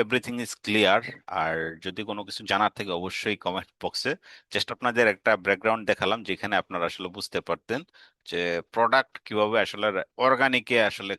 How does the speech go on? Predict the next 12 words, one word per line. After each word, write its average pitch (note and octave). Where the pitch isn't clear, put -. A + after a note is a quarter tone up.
ক্লিকস -
আছে, E2
সেলস G2+
আছে। -
তো -
সেলস B2
এর C3
বিষয়টা B2+
আমি A#2+
আজকে A2+
দেখাইলাম G#2
না, G2+